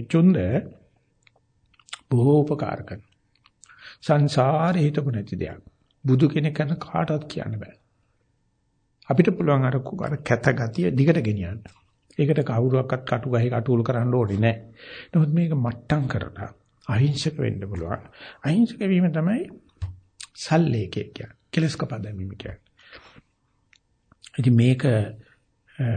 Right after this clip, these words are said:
තේරුම් ගන්න අමාරුයි. තේරුම් ගන්න අමාරු හේතුව ඒ තරම්ම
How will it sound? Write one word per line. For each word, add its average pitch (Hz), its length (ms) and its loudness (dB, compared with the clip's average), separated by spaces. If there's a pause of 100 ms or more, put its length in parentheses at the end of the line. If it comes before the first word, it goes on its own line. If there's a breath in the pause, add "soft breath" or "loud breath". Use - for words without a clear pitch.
(180)
තේරුම් 127 380 6
ගන්න 120 220 0
අමාරුයි. 104 720 0 (1080 loud breath)
තේරුම් 127 160 4
ගන්න 117 140 2
අමාරු 117 380 0
හේතුව 113 420 2 (400 loud breath)
ඒ 143 220 0
තරම්ම 156 480 2